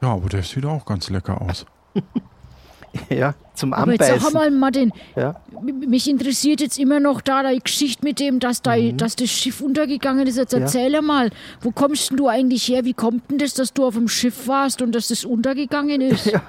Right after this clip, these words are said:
Speaker 2: ich, ich war ein ganz ein normaler Matrose. Ich, ich, das war, war eine meiner,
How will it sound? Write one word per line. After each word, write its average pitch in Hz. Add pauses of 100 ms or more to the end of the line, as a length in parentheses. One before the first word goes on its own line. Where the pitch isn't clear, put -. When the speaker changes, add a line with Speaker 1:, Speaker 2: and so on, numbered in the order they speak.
Speaker 2:
ich, 202 (460)
ich 247
war 156
ein 170
ganz 165
ein 180
normaler 151
Matrose. 143
Ich, 131
ich, - (600)
das -
war, 135 (540)
war 135 (220)
eine 156
meiner, 151